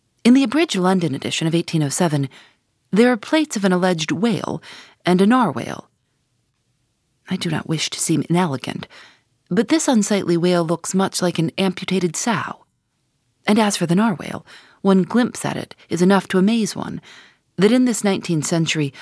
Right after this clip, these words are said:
such a hippograph could be palmed for genuine upon any intelligent public of schoolboys.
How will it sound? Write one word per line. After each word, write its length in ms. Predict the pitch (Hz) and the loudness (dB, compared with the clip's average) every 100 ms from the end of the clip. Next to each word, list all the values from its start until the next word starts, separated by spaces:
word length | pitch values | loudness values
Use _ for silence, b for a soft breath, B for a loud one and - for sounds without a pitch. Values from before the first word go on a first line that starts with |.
| B | B
such 280 | - 185 | -2 0
a 40 | 180 | -2
hippograph 720 | 247 262 143 - - - - B B | -2 -2 -2 -4 -6 -8 -18 B B
could 140 | 208 | 2
be 100 | 175 | 2
palmed 480 | 175 - 214 185 165 | 2 2 2 2 0
for 120 | - | -2
genuine 540 | 156 202 214 147 - - B B B | -2 2 0 0 -4 -8 B B B
upon 340 | 160 185 175 | -4 2 2
any 240 | 175 190 160 | 4 2 0
intelligent 640 | 143 175 170 143 - - | -2 0 0 0 -4 -4
public 360 | 185 165 151 | -4 -2 -4
of 120 | 160 - | -4 -4
schoolboys. 720 | - 196 135 - - - | 0 0 0 -6 -8 -12